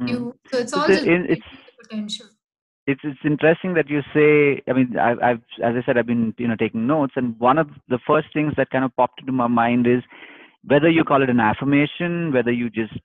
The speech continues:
Speaker 1: call it a mantra, even just saying, "I am worthy." Uh, and I've seen this, uh, especially when I'm working with, with some of my, uh, you know, my clients, especially, uh, who are women, saying the words itself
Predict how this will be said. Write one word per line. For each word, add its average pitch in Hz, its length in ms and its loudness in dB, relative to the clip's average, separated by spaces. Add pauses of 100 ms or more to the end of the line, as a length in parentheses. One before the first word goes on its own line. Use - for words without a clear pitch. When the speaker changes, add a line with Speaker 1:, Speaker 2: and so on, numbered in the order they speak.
(100)
Speaker 1:
call 113 120 0
it 104 80 -4
a 107 40 -2
mantra, 120 600 0 (380)
even 170 540 0
just 147 160 0 (160)
saying, 151 420 2
"I 127 200 4
am 139 340 0
worthy." 123 580 0 (840)
Uh, 110 320 2
and 143 120 4
I've 175 180 4 (140)
seen 156 320 2
this, 101 200 -2 (380)
uh, 110 280 2
especially 131 400 -4
when 127 100 2
I'm 123 160 0
working 117 340 -2
with, 113 200 0 (180)
with 110 160 -4 (120)
some 110 120 -2
of 110 60 -4
my, 110 500 -2
uh, 101 400 -4 (120)
you 107 100 -10
know, 101 160 -12 (100)
my 95 140 -10
clients, 101 360 -2
especially, 107 360 -6 (140)
uh, 98 240 -8
who 98 140 -12
are 95 120 -14
women, 165 280 -2 (720)
saying 214 340 4
the 196 80 6
words 156 360 4
itself 139 420 2